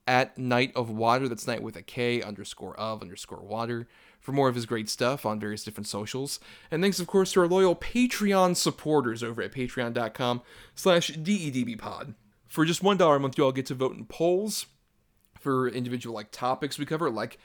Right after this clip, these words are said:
anime. You all chose that over there, so thank you, patrons. Uh, but you also get to, uh, listen to bonus podcasts that we put out there, at least one a month, and the one for November that would have already been put up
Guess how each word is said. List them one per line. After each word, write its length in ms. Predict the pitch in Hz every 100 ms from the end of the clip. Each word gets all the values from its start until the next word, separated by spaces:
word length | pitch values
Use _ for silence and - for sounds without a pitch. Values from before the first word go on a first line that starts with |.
| _
anime. 300 | 92 101 104
You 220 | 117 123
all 120 | 92 90
chose 320 | - 87 98
that 120 | 107
over 200 | 117 123
there, 80 | 151
so 180 | - 107
thank 300 | - - -
you, 80 |
patrons. 520 | - 95 - 147 180 - - - -
Uh, 160 | 135 135
but 160 | 139
you 120 | 147 165
also 340 | 202 - 175
get 280 | 135 151 -
to, 260 | - 135 127
uh, 20 |
listen 240 | 135 143
to 60 | 131
bonus 320 | 143 220 226
podcasts 680 | - 220 370 - 147 113 -
that 80 | 110
we 80 |
put 220 | 117 127 127
out 180 | 131
there, 220 | 131 143 - -
at 100 | -
least 220 | 139 135 120
one 220 | 120 120
a 60 |
month, 360 | 117 120 151 - -
and 320 | 120 120 120
the 40 |
one 200 | 123 151
for 160 | 143 135
November 580 | 120 170 220 202 202 - - _
that 100 | 120
would 100 | 123
have 100 | 120
already 180 | 139 131
been 140 | 127
put 260 | - 233 180
up 240 | 135 135